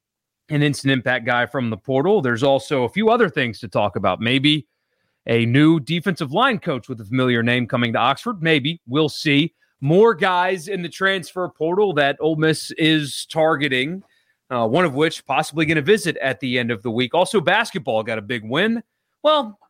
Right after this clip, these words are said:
I don't know if we can call it a big win. A, uh, a win over a rival is never bad. Uh, but we'll see if this actually becomes something. More on that a little bit later if there's time. I've got a little bit of time with you and a lot to talk about, so let's dive right in. Again,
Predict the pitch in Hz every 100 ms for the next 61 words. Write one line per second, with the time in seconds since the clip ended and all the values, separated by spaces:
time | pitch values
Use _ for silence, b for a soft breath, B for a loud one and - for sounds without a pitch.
0 | _ 214 233 151 143 120 143 131 139 127
1 | 104 101 156 147 120 110 98 117 - 151
2 | 147 139 139 139 131 123 120 _ _ 139
3 | 151 277 262 208 180 170 185 139 135 120
4 | 151 147 123 120 104 90 - _ _ _
5 | _ _ _ _ _ _ 139 135 123 120
6 | 117 151 151 143 180 156 160 147 143 -
7 | 143 117 - _ _ _ 156 147 170 147
8 | 117 156 123 110 110 151 151 139 135 131
9 | _ _ - 123 139 131 117 139 135 143
10 | 156 - 151 139 - - 170 170 131 139
11 | 165 269 330 320 208 220 160 196 190 151
12 | 160 156 131 139 - 143 123 110 101 -
13 | 135 123 - 127 120 120 123 143 123 113
14 | 143 139